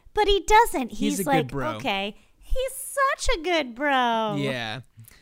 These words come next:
Speaker 2: Uh,
Speaker 1: Hmm.
Speaker 2: so we don't, there's, nothing else happens during the movie. So we go back to the house, and Ward is reading the newspaper, and June is asking him, like, what's in the paper, which is a
Speaker 1: And
Speaker 2: normal conversation people have.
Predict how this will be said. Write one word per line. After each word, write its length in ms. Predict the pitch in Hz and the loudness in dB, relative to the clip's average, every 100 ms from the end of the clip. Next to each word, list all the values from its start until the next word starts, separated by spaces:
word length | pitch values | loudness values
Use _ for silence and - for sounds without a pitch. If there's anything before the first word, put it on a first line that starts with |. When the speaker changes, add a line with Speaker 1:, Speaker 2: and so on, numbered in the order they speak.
| _ _ | _ _
Speaker 2:
Uh, 560 | 147 143 143 139 135 135 | -4 -2 0 -2 -2 -4
Speaker 1:
Hmm. 240 | 370 359 | -6 -6
Speaker 2:
so 540 | 381 - 220 208 196 160 175 | -4 4 4 4 2 -4 -2
we 140 | 185 | 2
don't, 500 | 208 214 165 120 151 | 2 0 -6 -16 -8
there's, 400 | 170 180 160 - 139 139 156 _ _ | -2 -2 -2 -8 -14 -20 -20 _ _
nothing 300 | 180 202 185 | 0 0 -2
else 160 | 175 165 | -2 0
happens 680 | 139 131 135 131 135 127 | -2 -2 -4 -4 -6 -8
during 280 | - 135 135 | -6 -8 -8
the 60 | 139 | -10
movie. 440 | 131 123 127 123 | -10 -10 -8 -8
So 200 | 123 143 | -8 -8
we 80 | 135 | -8
go 260 | 131 156 151 | -4 -4 -2
back 320 | 147 143 139 | -4 -6 -8
to 440 | - 139 135 131 127 _ _ _ | -6 -4 -4 -6 -10 _ _ _
the 100 | 131 | -4
house, 500 | 185 190 170 156 - | 0 2 2 -2 -6
and 460 | 156 147 143 143 135 | -6 -4 -2 -4 -4
Ward 260 | 170 196 185 | -2 -2 -4
is 100 | 170 | -4
reading 200 | 175 165 | -2 -2
the 60 | |
newspaper, 500 | 139 127 139 - 135 | -4 -2 0 0 -4
and 140 | 131 123 | -10 -8
June 180 | 139 139 | -6 -6
is 140 | 123 | -8
asking 420 | - 127 - 135 120 | -10 -12 -10 -12 -12
him, 200 | 127 123 | -10 -12
like, 200 | 113 120 | -14 -14
what's 240 | 120 - | -14 -12
in 80 | 127 | -14
the 80 | 120 | -12
paper, 480 | - 120 - 82 110 _ _ - | -10 -12 -12 -16 -18 _ _ -8
which 120 | 135 | -2
is 160 | 139 123 | -2 0
a 160 | 131 - | 0 2
Speaker 1:
And 240 | 440 269 | 4 6
Speaker 2:
normal 260 | 185 165 147 | 8 6 4
conversation 580 | 151 135 135 147 139 | 0 0 -2 -2 -2
people 220 | 120 131 117 | -8 -10 -12
have. 280 | 117 113 | -10 -12